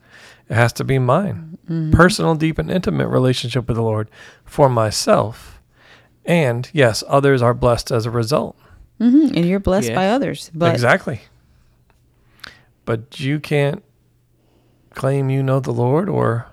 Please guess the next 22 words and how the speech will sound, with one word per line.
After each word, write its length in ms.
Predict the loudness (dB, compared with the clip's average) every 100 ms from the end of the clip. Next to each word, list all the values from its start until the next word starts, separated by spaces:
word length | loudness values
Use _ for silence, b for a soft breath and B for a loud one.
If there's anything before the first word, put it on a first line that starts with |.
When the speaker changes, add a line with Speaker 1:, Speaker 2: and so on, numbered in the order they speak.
| _ -10
Speaker 1:
think 220 | -8 -4
you're 140 | -2 0
going 240 | -2 -2
to 140 | -2
have 220 | -2 -2 -2
the 80 |
same 300 | -4 -4 -2
blessings 720 | -2 -2 -2 -6 -4 -6 -8 _ b b b b
just 240 | -8 -6 -4
because 340 | -2 -2 0
you 100 | -2
know 180 | -2 -2
me. 220 | -4 -6 _ _ _ _ _ b b b b b -8
And 400 | -2 -2 -2 -2
that 240 | 0 0 -2 _ -20 b b b
your 220 | 0 4
relationship 600 | 4 4 2 -4 -4 -4
with 100 | -2
the 60 | -2
Lord 420 | 0 0 -4 -8
is, 720 | -4 -4 -4 -8 -8 -10 -14 _ _ _ _ _ _ _ _ -4
well, 340 | -2 -2